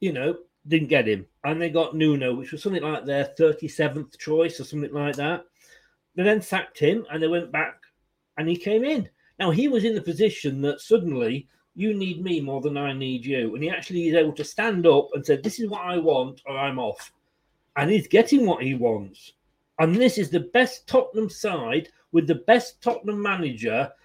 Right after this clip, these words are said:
for years. Do not be surprised if they don't finish second or third in the Premier League this season. Um, but again,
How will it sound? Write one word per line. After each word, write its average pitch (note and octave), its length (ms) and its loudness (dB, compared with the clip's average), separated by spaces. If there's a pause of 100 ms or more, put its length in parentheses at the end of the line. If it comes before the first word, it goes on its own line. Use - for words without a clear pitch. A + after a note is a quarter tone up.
(140)
for F3+ 340 0
years. D3+ 580 4 (300)
Do D#3+ 140 -4
not F#3 400 4
be A#3 80 2
surprised D#3+ 640 0
if C#3 160 -12
they G3 180 2
don't F#3+ 260 -4
finish E3+ 540 -6
second E3 320 -6
or D3+ 140 -2
third D3+ 300 4
in C#3 100 -10
the B2+ 60 -8
Premier C3 360 -4
League G#2+ 300 -6
this G#2+ 160 -8
season. G2+ 520 -10 (720)
Um, B2+ 720 -4 (580)
but E3 140 6
again, F#3+ 440 6